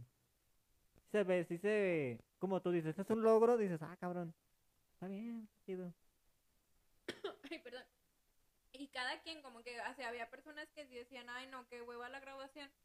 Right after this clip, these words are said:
Speaker 2: Y había otras que sí decíamos, "Ay, no manches, el
Speaker 1: Sí.
Speaker 2: vestido, y yo sí quiero". Y así.
Speaker 1: <laughs>
Speaker 2: Entonces, no.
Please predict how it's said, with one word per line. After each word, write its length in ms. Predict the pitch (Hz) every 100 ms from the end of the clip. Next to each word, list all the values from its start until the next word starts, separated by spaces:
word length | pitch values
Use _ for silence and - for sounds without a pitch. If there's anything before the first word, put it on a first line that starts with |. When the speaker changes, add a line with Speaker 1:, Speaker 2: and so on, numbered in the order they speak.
| _ _ -
Speaker 2:
Y 100 | 247
había 320 | 233 233 214
otras 240 | 214 247
que 120 | - 254
sí 100 | 254
decíamos, 380 | 269 233 240 254
"Ay, 60 |
no 420 | 415 480 480 494 494
manches, 320 | 480 427 151
el 100 | 139
Speaker 1:
Sí. 40 |
Speaker 2:
vestido, 640 | 120 107 104 104 339 392 403
y 80 | 339
yo 160 | 311
sí 140 | 320 349
quiero". 280 | 330 339 127
Y 80 | 160
así. 180 | 151 165
Speaker 1:
<laughs> 280 | 160 - - _ _ _ _ _
Speaker 2:
Entonces, 520 | 269 277 277 285 320
no. 280 | 320 339